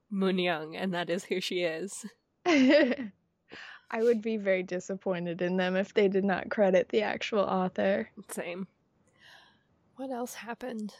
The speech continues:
Speaker 1: So many things, you know?
Speaker 2: Um, there was an escaped patient from the hospital.
Speaker 1: Multiple times,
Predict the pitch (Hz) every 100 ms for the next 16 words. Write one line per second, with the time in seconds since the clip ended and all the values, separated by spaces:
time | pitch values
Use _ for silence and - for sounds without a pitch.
0 | _ _ _ _ - - 269 370 294 -
1 | 175 208 247 208 202 185 185 202 294 285
2 | 285 285 _ _ _ _ _ _ _ _
3 | - 277 294 277 294 247 - _ - 269
4 | - - 262 269 269 - - 240 254 330
5 | 320 - 330 320 320 311 311 - - 311
6 | 320 330 320 - 233 214 370 - 269 -
7 | 202 226 185 -